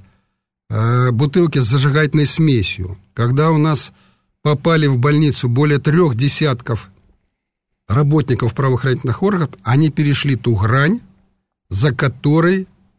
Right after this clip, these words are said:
мы имели дело с мирными, э, манифестантами. Всё. Мирные манифестанты в стороне, а вот бандиты должны были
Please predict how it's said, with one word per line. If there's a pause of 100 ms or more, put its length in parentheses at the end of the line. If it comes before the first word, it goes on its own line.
(260)
мы
имели
дело
с
мирными, (840)
э,
манифестантами.
Всё. (500)
Мирные
манифестанты
в
стороне, (460)
а
вот
бандиты
должны
были